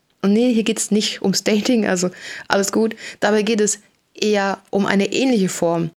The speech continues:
um ein ähnliches Verhalten. Denn Unternehmen setzen auf Parolen wie "Ich bin der Beste, der Schönste, der Attraktivste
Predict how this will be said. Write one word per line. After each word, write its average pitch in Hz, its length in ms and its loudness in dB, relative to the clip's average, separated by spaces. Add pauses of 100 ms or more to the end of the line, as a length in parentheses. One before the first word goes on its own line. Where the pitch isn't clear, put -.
(120)
um 202 140 0
ein 196 140 0
ähnliches 196 340 2
Verhalten. 202 600 -2 (120)
Denn 180 100 -2
Unternehmen 226 640 2
setzen 214 560 0
auf 190 240 -2
Parolen 202 500 0
wie 190 260 0 (320)
"Ich - 180 -4
bin 170 100 -2
der 160 80 -2
Beste, 226 640 0
der 196 160 -4
Schönste, 196 580 0
der - 120 -4
Attraktivste 196 840 -2